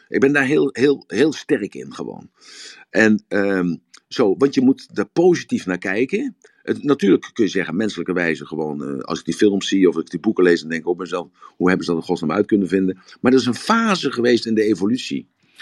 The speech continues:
En je moet kijken naar waar heeft het toe geleid. En dat is deze maatschappij waar wij nu in zitten, waar ook genoeg op aan te merken is, laat ik dat even opstellen, waar genoeg op aan te merken is. Maar vandaag over vijftig jaar, als we dan terugkijken met z'n allen,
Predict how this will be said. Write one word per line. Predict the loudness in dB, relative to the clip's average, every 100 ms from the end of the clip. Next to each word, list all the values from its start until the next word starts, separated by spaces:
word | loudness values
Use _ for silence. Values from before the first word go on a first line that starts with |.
| -14
En | 0 2
je |
moet | 4 0
kijken | 2 4 4 2 -2 -4 _ _
naar | -6
waar | -4 -4
heeft | 0 0
het | -2
toe | -8 -6
geleid. | -4 -4 -2 -2 -6 _ _
En | -4
dat | -2 -2
is | -2
deze | 0 0 -2
maatschappij | -6 -6 -6 -4 -2
waar | -2
wij | -2 0
nu | 0
in | 0 -2
zitten, | -2 -4 -4
waar | 0
ook | 0 2
genoeg | 4 4
op | 2
aan | -2 0
te | 0
merken | 0 0 -2
is, | -4 -4
laat | -10
ik |
dat | -10 -8
even | -10 -6
opstellen, | -8 -4 -6 -6 _ -10
waar | -4
genoeg | 2 2
op | 0
aan | -2 0
te |
merken | 0 0 0
is. | -2 -4 _ _
Maar | -2 -2
vandaag | 0 -2 -2 0
over | 0 -2
vijftig | -2 0 0 -4
jaar, | -6 -4 -4
als | -6
we | -4
dan | -6
terugkijken | 0 0 2 -2 0
met | -2
z'n | -2
allen, | -2 -2 -2